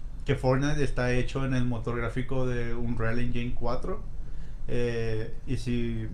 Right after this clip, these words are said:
y si no lo sabían, Unreal Engine cuatro tiene la potencia suficiente como para renderizar y modelar en ocho K. Eh, sin embargo, los creadores de Fortnite, eh, que es,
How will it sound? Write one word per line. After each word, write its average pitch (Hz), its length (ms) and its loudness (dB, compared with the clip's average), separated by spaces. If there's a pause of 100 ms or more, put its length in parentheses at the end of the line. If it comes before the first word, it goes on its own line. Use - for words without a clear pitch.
(120)
y 147 80 -2
si 127 120 -2
no 127 100 2
lo 147 80 2
sabían, 131 380 0
Unreal 123 280 2
Engine 127 320 2
cuatro 127 340 4
tiene 127 180 2
la 139 120 0
potencia 120 400 0
suficiente 123 400 0
como 131 220 2
para 127 180 2
renderizar 117 600 2
y 127 40 2
modelar 120 380 0
en 123 220 2
ocho 117 260 0
K. - 280 2 (680)
Eh, 123 300 2
sin 135 160 2
embargo, 123 420 4
los 135 160 2
creadores 120 460 2
de 123 80 2
Fortnite, 131 720 6
eh, 117 60 10
que 117 280 6
es, - 560 0